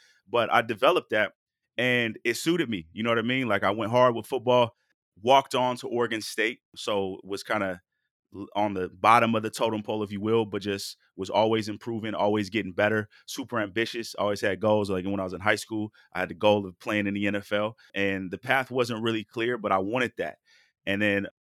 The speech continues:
transferred to Portland State, ultimately was able to make my dreams a reality,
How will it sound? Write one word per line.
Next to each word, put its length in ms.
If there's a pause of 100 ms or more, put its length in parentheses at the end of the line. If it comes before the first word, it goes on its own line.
transferred 400
to 80
Portland 400
State, 360
ultimately 640 (240)
was 220
able 300
to 320
make 220
my 140
dreams 300
a 60
reality, 540